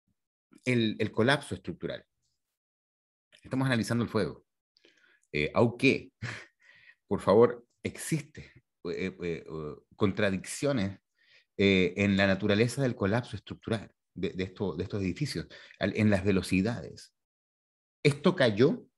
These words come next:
como que si no hubiese nada abajo, como que si no hubiese resistencia. Bueno, pero hoy ese no es el punto.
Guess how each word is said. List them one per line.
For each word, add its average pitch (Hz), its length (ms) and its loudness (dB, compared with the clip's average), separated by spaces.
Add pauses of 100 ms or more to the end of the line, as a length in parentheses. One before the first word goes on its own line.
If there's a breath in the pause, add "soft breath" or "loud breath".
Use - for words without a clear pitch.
(240)
como 127 240 4
que 117 100 -2
si 120 180 0
no 135 140 4
hubiese 147 340 2
nada 120 380 0
abajo, 60 420 -8
como 113 200 -2
que 110 80 -10
si 135 120 -4
no 123 120 2
hubiese 127 240 0
resistencia. 107 760 -8 (880)
Bueno, - 240 -8 (720)
pero 85 200 4
hoy 127 280 0 (500 loud breath)
ese 123 220 0
no 120 140 2
es 113 60 2
el 92 120 -2
punto. - 340 -18